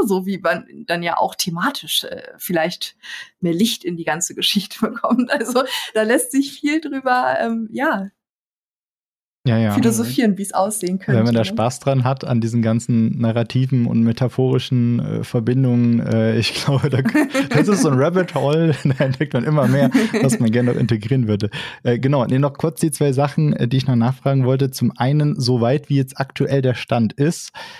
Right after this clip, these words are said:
Speaker 2: weil die Seite kann ja an sich jeder, äh, jeder und jede nutzen. Ähm, habt ihr da schon irgendwelche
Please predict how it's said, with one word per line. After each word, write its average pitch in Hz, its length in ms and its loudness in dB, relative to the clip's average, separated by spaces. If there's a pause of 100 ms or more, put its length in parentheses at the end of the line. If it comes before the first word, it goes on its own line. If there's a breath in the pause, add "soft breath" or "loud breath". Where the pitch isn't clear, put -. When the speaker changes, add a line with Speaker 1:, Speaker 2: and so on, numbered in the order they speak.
(340 loud breath)
Speaker 2:
weil 117 280 0 (180)
die 113 80 0
Seite 104 280 0
kann 127 200 0
ja 117 100 2
an 117 120 0
sich 127 200 0
jeder, 104 880 2
äh, 101 60 -2
jeder 110 160 2
und 107 100 4
jede 101 160 2
nutzen. 156 460 2 (640 loud breath)
Ähm, 120 540 2
habt 131 180 -4
ihr 143 60 0
da 131 140 2
schon 131 160 -2
irgendwelche 117 600 0